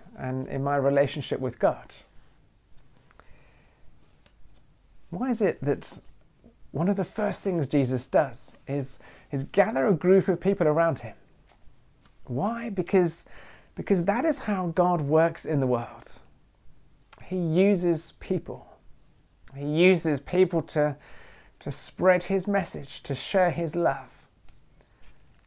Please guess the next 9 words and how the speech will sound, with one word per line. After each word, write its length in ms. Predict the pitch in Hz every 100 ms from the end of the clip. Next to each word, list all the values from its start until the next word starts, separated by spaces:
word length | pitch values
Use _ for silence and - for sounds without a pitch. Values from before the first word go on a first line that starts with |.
| -
And 220 | 160 160
he 100 | 139
uses 460 | 175 165 190 185 160
normal 340 | 175 196 208
people 400 | 190 196 208 202
like 300 | 180 151 -
me 200 | 160 175
and 200 | 180 175
you 240 | 202 196